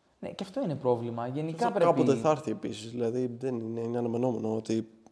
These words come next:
Speaker 2: από όπου μπορούν να βγάλουν λεφτά, θα βγάλουν κάποτε.
Speaker 1: Ναι.
Speaker 2: Εννοώντας πρόστιμο, αου, αου, αου,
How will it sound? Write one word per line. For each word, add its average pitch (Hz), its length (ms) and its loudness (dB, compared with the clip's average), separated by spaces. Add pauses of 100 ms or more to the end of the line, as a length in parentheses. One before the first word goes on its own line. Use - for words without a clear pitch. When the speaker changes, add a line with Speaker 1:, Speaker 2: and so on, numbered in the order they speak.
(120)
Speaker 2:
από 127 180 4
όπου 139 100 4
μπορούν 127 180 6
να 127 80 4
βγάλουν 127 220 2
λεφτά, 120 200 -2
θα 127 80 0
βγάλουν 120 260 4
κάποτε. 110 400 -4 (1200)
Speaker 1:
Ναι. 135 220 -4
Speaker 2:
Εννοώντας 120 400 6
πρόστιμο, 123 420 4 (200)
αου, 113 280 6
αου, 110 280 4
αου, 151 340 0